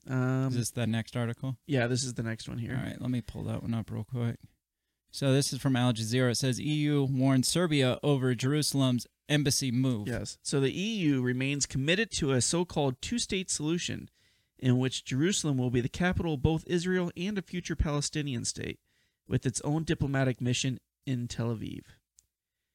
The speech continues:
Speaker 1: Um, black experts of perspective members such as Serbia to align with its foreign policy positions. In this context, any diplomatic steps that could call into question the E U's common position on Jerusalem are a matter of serious concern and regret.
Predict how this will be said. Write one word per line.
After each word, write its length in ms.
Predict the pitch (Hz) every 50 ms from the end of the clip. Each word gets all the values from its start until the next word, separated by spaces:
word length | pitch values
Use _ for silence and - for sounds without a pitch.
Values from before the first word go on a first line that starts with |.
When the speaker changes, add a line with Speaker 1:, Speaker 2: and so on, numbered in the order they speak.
| _ _ _ _ _ _ -
Speaker 1:
Um, 600 | 123 123 120 120 117 120 120 120 120 117 104 -
black 340 | - - 127 127 131 131 -
experts 380 | 143 131 - - - 135 127 -
of 80 | 127 110
perspective 800 | 123 127 - - - 143 139 135 - 147 131 131 123 120 - - -
members 380 | 131 135 143 143 147 139 131
such 180 | - 139 120 -
as 120 | 117 117
Serbia 420 | - - 185 180 156 143 135 135 131
to 200 | - - - 123
align 360 | 127 135 143 147 147 147 135
with 180 | 127 113 - -
its 140 | 110 -
foreign 240 | - 135 131 131 127 -
policy 400 | - 127 127 120 113 - 127 123
positions. 680 | - 123 - - 98 - - - - - - - - _ _ _ _ _ _ _ _ _ _ _ _ _
In 100 | - 196
this 140 | 262 277 -
context, 520 | - - 226 190 185 - 196 175 - - -
any 180 | 202 226 226
diplomatic 560 | 180 196 185 - 190 160 151 143 139 139 -
steps 300 | - - 143 135 - -
that 160 | - 117 - -
could 180 | - 240 -
call 260 | - - - 170 156
into 120 | 156 139 -
question 360 | - - 185 185 - - 143
the 60 | 135 123
E 180 | 127 131 131 131
U's 180 | 131 120 -
common 360 | - - 156 151 143 135 - -
position 420 | - 117 123 143 147 - - 120
on 100 | 117 113
Jerusalem 500 | 107 117 117 123 123 - 139 139 139 - -
are 180 | 139 151 160 160
a 60 | 151
matter 320 | 147 156 170 185 196 170
of 80 | 143 -
serious 340 | - - 240 247 254 240 -
concern 400 | - 196 180 - - 202 196 185
and 140 | 175 151 135
regret. 540 | 131 - - 170 170 127 - - - -